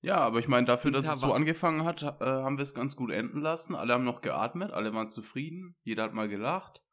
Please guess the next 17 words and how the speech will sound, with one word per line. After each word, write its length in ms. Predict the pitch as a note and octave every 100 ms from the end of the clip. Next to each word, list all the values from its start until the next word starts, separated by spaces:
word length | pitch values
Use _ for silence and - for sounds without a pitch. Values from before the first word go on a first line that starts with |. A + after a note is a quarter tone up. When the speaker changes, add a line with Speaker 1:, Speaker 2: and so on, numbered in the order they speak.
| _ _ _
Speaker 1:
Und 460 | - A#2 A#2+ A2+ - -
dann 200 | A2+ A#2+
kommt 220 | E3 E3+
der 60 | E3+ -
Speaker 2:
Ja, 0 |
Speaker 1:
Frühdienst 340 | D3+ E3 E3 C3+
und 100 | B2+
sagt, 160 | C3
Speaker 2:
auch 160 | C3 D3
wenn's 220 | C3+ -
Speaker 1:
„Warum 0 |
Speaker 2:
über 80 | B2+ - A#3+
Speaker 1:
habt 0 |
Speaker 2:
uns 200 | C4 C4
Speaker 1:
ihr 80 |
die 20 |
Speaker 2:
war, 40 | C4